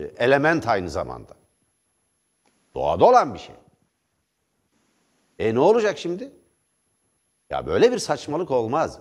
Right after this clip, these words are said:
İsteyen içer, isteyen içmez. Buna bir devletin, bir iktidarın karışma hakkı yoktur. Bütün kamu kurumlarından içkiyi kaldırarak zaten insanların özgürlüklerine müdahale ettiler. Yaşam tarzlarına,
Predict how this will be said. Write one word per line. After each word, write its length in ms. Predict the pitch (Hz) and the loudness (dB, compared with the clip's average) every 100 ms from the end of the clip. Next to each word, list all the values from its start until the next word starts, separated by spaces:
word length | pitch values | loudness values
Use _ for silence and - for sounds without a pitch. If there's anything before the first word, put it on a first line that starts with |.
| - | -16
İsteyen 440 | 117 - - 220 190 | -12 -12 -2 0 0
içer, 360 | 135 - 165 | -4 -4 -4
isteyen 460 | 170 92 - 127 139 | -4 -8 -8 -6 -6
içmez. 580 | 80 - 107 107 - - _ _ _ _ _ _ _ _ _ _ _ _ _ _ _ _ _ _ _ - | -8 -8 -6 -4 -6 -20 _ _ _ _ _ _ _ _ _ _ _ _ _ _ _ _ _ _ _ -20
Buna 340 | - 117 190 202 | -4 2 4 4
bir 260 | 175 226 | 0 0
devletin, 580 | 160 151 143 147 196 139 | 2 2 0 -2 -4 -2
bir 120 | 135 | 0
iktidarın 500 | 175 135 139 135 170 | 0 -2 -2 0 0
karışma 480 | 170 113 104 - 165 | -2 -4 -6 -2 0
hakkı 260 | 123 117 127 | 0 -2 0
yoktur. 360 | 120 139 - - - _ _ _ _ _ _ - - _ _ _ | 0 0 -6 -14 -18 _ _ _ _ _ _ -20 -20 _ _ _
Bütün 240 | - 233 262 | -2 2 2
kamu 300 | - 185 - | 4 0 0
kurumlarından 580 | 170 160 160 160 170 180 | -2 0 2 2 0 0
içkiyi 380 | 131 - 170 | -4 -8 -10
kaldırarak 580 | 165 143 139 156 196 180 | -2 -2 0 0 0 0
zaten 320 | 113 160 233 | 2 2 2
insanların 540 | 226 180 165 156 151 147 | -2 0 -2 0 0 2
özgürlüklerine 720 | 139 113 135 127 127 131 127 | 0 0 -4 -4 -4 -4 -2
müdahale 360 | 123 120 117 147 | -2 2 2 2
ettiler. 360 | 170 - 95 | 0 -6 -6
Yaşam 320 | 78 90 147 151 | -6 -4 -4 -2
tarzlarına, 640 | 131 117 123 113 107 135 | -2 0 0 0 -4 -8